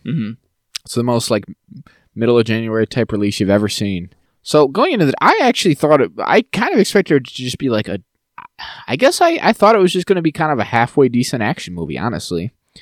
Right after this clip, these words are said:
Speaker 2: Um,
Speaker 1: I had absolutely no faith in it.
Speaker 2: and you just thought it was gonna be a pretty bad action movie.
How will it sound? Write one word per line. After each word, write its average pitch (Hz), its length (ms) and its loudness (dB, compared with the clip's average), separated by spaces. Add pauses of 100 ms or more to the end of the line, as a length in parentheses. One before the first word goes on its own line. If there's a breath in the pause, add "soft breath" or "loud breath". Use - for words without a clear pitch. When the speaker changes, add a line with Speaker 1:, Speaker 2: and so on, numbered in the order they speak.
(340 soft breath)
Speaker 2:
Um, 113 460 0 (180)
Speaker 1:
I - 40 -2
had 127 100 2
absolutely 107 300 -2
no 98 120 -4
faith 87 320 -4
in 85 100 -10
it. 90 80 -6
Speaker 2:
and 143 140 -2
you 233 160 0
just 233 180 -4
thought 180 140 6
it 151 40 4
was 143 100 -2
gonna 151 140 -2
be 123 100 0
a 104 60 0
pretty - 300 -4
bad 123 340 6
action 95 360 -4
movie. 87 400 -10